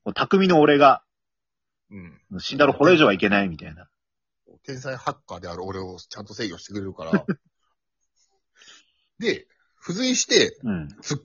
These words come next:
Speaker 2: コミ力ですね。評価されて。
Speaker 1: いや、ほんとありがたいですよね。
Speaker 2: せっかくのツッコミ、どうやったら、そんな風にできるんですか？
Speaker 1: ツッ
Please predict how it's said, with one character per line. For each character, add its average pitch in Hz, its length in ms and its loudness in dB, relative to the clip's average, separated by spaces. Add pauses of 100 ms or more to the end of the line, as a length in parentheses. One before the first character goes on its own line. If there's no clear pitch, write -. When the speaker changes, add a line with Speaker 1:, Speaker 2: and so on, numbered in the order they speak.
Speaker 2:
コ - 80 0
ミ 294 80 4
力 - 160 -2
で - 80 -10
す - 80 -12
ね。 147 200 -6 (200)
評 107 140 -8
価 92 120 -8
さ 85 100 -8
れ 85 100 -8
て。 - 260 -6 (920)
Speaker 1:
い 98 40 -18
や、 78 100 -8
ほ 92 80 -6
ん 120 40 -6
と 98 80 4
あ 101 40 6
り 117 80 4
が 156 120 6
た 165 120 4
い 120 40 2
で 87 100 -4
す 82 100 -14
よ 80 80 -12
ね。 196 240 0 (680)
Speaker 2:
せ 101 80 -20
っ - 20 -18
か 104 140 -14
く 101 100 -12
の 98 140 -8
ツ - 80 -14
ッ - 40 -20
コ 98 120 -10
ミ、 90 180 -8
ど 165 120 -6
う - 20 0
や 196 60 -6
っ - 40 -20
た - 100 -6
ら、 82 200 -10 (540)
そ - 100 -18
ん 98 40 -12
な 92 40 -12
風 92 100 -10
に 85 40 -10
で 90 100 -10
き 87 80 -12
る 80 80 -10
ん - 40 -14
で 80 60 -16
す - 80 -20
か？ - 100 -20 (840)
Speaker 1:
ツ - 180 -4
ッ 180 100 -4